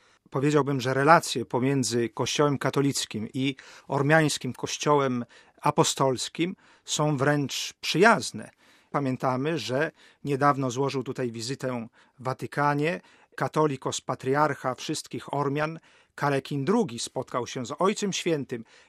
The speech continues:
i tam na miejscu bardzo życzliwie patrzy na naszych katolików, szczególnie na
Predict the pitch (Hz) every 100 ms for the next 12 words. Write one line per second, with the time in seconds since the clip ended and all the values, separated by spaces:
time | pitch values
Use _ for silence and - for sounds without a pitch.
0 | _ - 220 - 180 220 185 156 185 208
1 | - 180 135 170 233 196 175 147 - 160
2 | 180 156 143 - 160 - - 151 - _
3 | - 143 156 156 139 - 135 208 185 190
4 | - 156 139 160 151 139 147